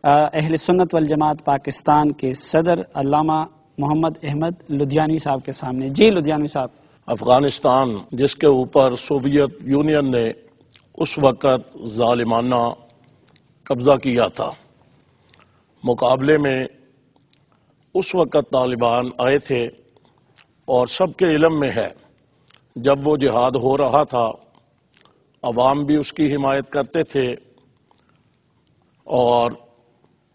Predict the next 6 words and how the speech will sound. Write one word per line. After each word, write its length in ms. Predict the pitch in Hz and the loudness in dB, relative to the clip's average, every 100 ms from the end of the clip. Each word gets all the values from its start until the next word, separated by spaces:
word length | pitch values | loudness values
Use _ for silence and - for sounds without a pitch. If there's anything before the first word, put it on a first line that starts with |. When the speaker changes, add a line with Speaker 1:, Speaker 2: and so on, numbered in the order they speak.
| _ _ _ _ | _ _ _ _
Speaker 2:
हमारे 360 | 123 135 160 165 | -4 2 2 2
मुल्क 360 | 151 147 147 - | 2 2 0 -2
के 140 | 143 123 123 - _ _ _ _ _ | -2 0 -4 -10 _ _ _ _ _
हुक्मरान 580 | 143 131 139 135 143 143 | -6 -2 0 2 2 2
भी 160 | 131 127 | -2 -2
उसकी 480 | 117 - 139 120 | -4 -4 -4 -4